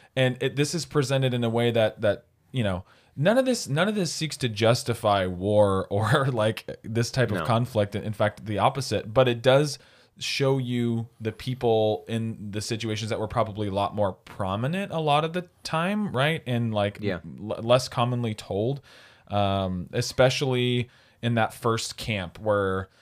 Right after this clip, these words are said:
Speaker 1: um, there's so many people packed into a room around a, you know, a, a dinner table, you know, essentially just
Speaker 2: Yeah.
Speaker 1: e-, eating dinner together and having a conversation. Um, there's no romanticizing of being a soldier and, and patriotism, but
Speaker 2: No.
Speaker 1: there's, like, a statement of matter of factness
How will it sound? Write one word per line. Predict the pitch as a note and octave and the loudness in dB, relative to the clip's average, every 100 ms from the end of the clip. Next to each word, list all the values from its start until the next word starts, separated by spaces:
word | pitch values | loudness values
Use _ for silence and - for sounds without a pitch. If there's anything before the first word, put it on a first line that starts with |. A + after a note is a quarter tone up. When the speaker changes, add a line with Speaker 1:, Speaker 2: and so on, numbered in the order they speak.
| _ - | _ -8
Speaker 1:
um, | F#2+ F#2 F#2 | -4 -2 -4
there's | E2 G#2 | -4 -4
so | - B2 | -2 0
many | A#2+ | 0
people | A2+ A2+ | -2 -4
packed | A2 A2+ G#2+ | -4 -4 -4
into | A2+ G#2+ | -4 -4
a | |
room | G2 G#2+ A2 | -4 -2 -2
around | G2+ G2 F#2+ | -2 -2 -4
a, | F#2 - | -8 -10
you | G2 G2 | -8 -4
know, | G2+ F#2 | -4 -4
a, | E2+ F2 F#2+ | -6 -6 -8
a | F2+ - G2+ | -8 -14 -8
dinner | G2+ A#2+ | -4 -2
table, | A#2+ G#2 F2+ C2+ D2+ - | -2 -4 -8 -8 -10 -8
you | G#2+ | -4
know, | G2+ F#2+ | -2 -2
essentially | - G#2+ A2 G#2 | -2 -4 -4 -4
just | G2+ G#2+ G#2 | -4 -4 -4
Speaker 2:
Yeah. | F2+ - | -6 -6
Speaker 1:
e-, | G2+ | -6
eating | G#2 A#2 | -4 -2
dinner | A2 A#2 A#2 | -2 -2 -2
together | A2+ G2 G2 F#2+ | -4 -2 -2 -2
and | F#2+ | -4
having | G#2 G#2 | -2 -2
a | G2+ | -4
conversation. | G#2 F#2+ F#2+ G2 G2+ F#2+ F2+ F#2 _ - _ _ | -4 -6 -6 -6 -6 -6 -10 -12 _ -20 _ _
Um, | G2+ G2+ G2 F#2+ F#2+ F#2+ _ - | -2 0 0 0 -2 -6 _ -20
there's | - E2+ A#2+ A#2+ | -18 -2 0 0
no | C3 C3+ | 4 4
romanticizing | C3 A#2 G#2+ G2+ C3 C#3 C#3 C3+ C#3+ | 6 4 2 -2 -4 -4 -2 -2 -2
of | C3+ | -4
being | C#3 C#3 | -4 -4
a | |
soldier | C#3 C#3 C3 C3 C3+ C#3 | -4 -4 -2 -2 -2 -2
and, | A#2 A2+ | -2 -4
and | - A2 G#2+ | -4 -6 -6
patriotism, | - A#2+ - C3 - B2 C#3 | -4 -4 -2 -4 -2 -4 -2
but | B2+ F2+ | -2 -2
Speaker 2:
No. | |
Speaker 1:
there's, | G#2+ G#2 | -2 -2
like, | G#2+ G#2 | -4 -4
a | |
statement | - - A2+ A2+ G#2 | -6 -4 -4 -4 -4
of | G2 | -4
matter | G2+ G#2 G#2 G2 | -4 -2 0 -2
of | F#2+ | -6
factness | - G2+ G2 G#2 - - _ - G2+ F#2 - | -6 -4 -4 -6 -10 -18 _ -8 -6 -6 -8